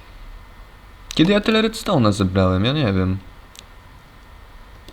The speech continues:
Kto tu chodzi w ogóle?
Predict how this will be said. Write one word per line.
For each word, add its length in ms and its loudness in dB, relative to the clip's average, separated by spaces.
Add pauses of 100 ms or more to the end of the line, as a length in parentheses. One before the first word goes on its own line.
(3250)
Kto 100 -8
tu 140 -4
chodzi 400 -2
w 80 -6
ogóle? 280 -6